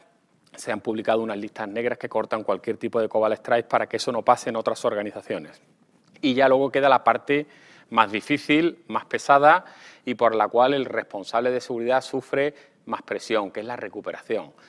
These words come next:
Tenemos que levantar el dominio, tenemos que empezar a unir aplicaciones al dominio, tenemos que darle correo a nuestros usuarios, acceso a ficheros, acceso a, a las aplicaciones, acceso al core de la empresa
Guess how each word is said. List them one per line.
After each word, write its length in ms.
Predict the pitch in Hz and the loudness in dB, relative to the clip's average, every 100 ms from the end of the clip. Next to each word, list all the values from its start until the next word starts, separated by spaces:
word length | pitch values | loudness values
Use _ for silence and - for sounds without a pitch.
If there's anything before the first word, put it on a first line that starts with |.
| - _ | -20 _
Tenemos 320 | - 95 98 | -18 -12 -12
que 100 | - | -10
levantar 360 | 98 95 98 104 | -8 -6 -6 -6
el 100 | 143 | -4
dominio, 400 | 180 175 156 160 | -4 -4 -6 -6
tenemos 380 | 151 90 101 104 | -8 -8 -10 -12
que 80 | 117 | -12
empezar 400 | 101 98 123 117 | -12 -8 -4 -2
a 60 | |
unir 260 | 107 113 113 | -4 -8 -10
aplicaciones 560 | 110 117 113 135 135 | -10 -10 -12 -10 -10
al 100 | 147 | -8
dominio, 380 | 160 151 135 143 | -6 -6 -6 -6
tenemos 320 | 135 98 107 | -6 -8 -10
que 100 | - | -8
darle 300 | 117 110 113 | -4 -4 -4
correo 340 | 110 120 117 127 | -4 -2 -2 -2
a 40 | |
nuestros 300 | 127 123 143 | -4 -8 -10
usuarios, 460 | 151 - 131 110 117 | -12 -6 -4 -2 -4
acceso 360 | 117 - - 127 | -6 -10 -10 -10
a 40 | |
ficheros, 480 | - - 110 110 - | -10 -10 -10 -8 -8
acceso 380 | 110 110 - 127 | -8 -8 -8 -6
a, 60 | |
a 180 | 123 - | -6 -6
las 220 | 113 - | -8 -8
aplicaciones, 680 | 107 107 101 - 123 131 147 | -14 -12 -10 -8 -6 -6 -8
acceso 460 | 147 - - 113 131 | -10 -16 -18 -8 -6
al 160 | 107 | -6
core 300 | - 113 127 | -6 -6 -4
de 80 | 131 | -4
la 80 | 107 | -6
empresa 500 | 92 87 117 - 147 | -10 -12 -10 -8 -8